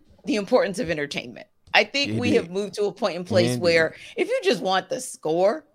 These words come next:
Speaker 1: for a spring game, well, then pull up your app and we can all keep it moving. But if you want some entertainment, that's what it's going to be. No different than what they did yesterday. They straight up went, and hey, look, I'm not mad at E S P N,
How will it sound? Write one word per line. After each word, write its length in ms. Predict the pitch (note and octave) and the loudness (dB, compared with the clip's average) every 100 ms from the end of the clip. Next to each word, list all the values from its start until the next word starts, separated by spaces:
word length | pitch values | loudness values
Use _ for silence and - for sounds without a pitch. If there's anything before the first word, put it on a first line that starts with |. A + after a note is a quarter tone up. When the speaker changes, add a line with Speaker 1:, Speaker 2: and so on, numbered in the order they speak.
| _ | _
Speaker 1:
for 180 | A#3 A#3+ | 0 2
a 40 | |
spring 320 | A3+ A#3+ B3 | 0 -4 -2
game, 320 | A#3+ B3+ C4 | -2 -2 -2
well, 160 | B3+ C4 | 0 0
then 240 | C4 C4 | 0 -4
pull 160 | A3+ D4+ | -4 -6
up 140 | D4 G3+ | -6 0
your 100 | A3 | 0
app 300 | - - _ - | 0 -6 _ -12
and 360 | C#3+ D3 D3+ D3 | -6 -4 -4 -6
we 60 | |
can 120 | E3+ E3+ | -4 0
all 140 | F3+ | 0
keep 180 | A3 F3 | -4 -10
it 80 | D3+ | -6
moving. 320 | G#3 - - _ - - | -6 -6 -18 _ -20 -20
But 240 | D3 A3 C4+ | 2 4 4
if 160 | G3 | 2
you 120 | G#3 C4+ | -4 -2
want 240 | A#3+ A#3 | 0 -2
some 120 | G#3+ - | -6 -4
entertainment, 920 | G3+ E3+ - A#3 F#4 E4+ D#3 D3 - | -4 -4 -6 -6 -4 -4 -4 -2 4
that's 240 | G3 A3 | 2 2
what 180 | G#3+ G3+ - | -6 -6 -6
it's 240 | F3+ F3 | -6 -6
going 320 | - F3 E3 | -6 -4 -4
to 80 | E3 | -10
be. 260 | D#3 F#3 - - _ - | -10 -10 -10 -20 _ -2
No 180 | F4 F4+ | 0 0
different 340 | E4 C#4 C4+ | -4 -4 -4
than 100 | A#3 | -2
what 140 | A#3 A#3 | -2 0
they 120 | G#3 | 0
did 220 | F3 D#3 | 0 0
yesterday. 480 | D3+ D3+ - E3 C3 | 0 -2 -6 -4 2
They 180 | C#4+ - | 4 2
straight 400 | - A#3 A3 - | -2 -4 -4 -2
up 240 | D#3 D#3 | -2 -2
went, 240 | D#3+ D#3+ - | -4 -4 2
and 140 | F3 - | 4 6
hey, 200 | G3 F3 | 4 2
look, 160 | D#3+ - | -4 -2
I'm 160 | D#3+ E3+ | -2 0
not 180 | C#3+ | -2
mad 180 | C#3+ C3+ | -4 -6
at 60 | A#2+ | -8
E 140 | G#2+ | -10
S 120 | A2 | -12
P 140 | - | -10
N, 100 | G#2+ | -10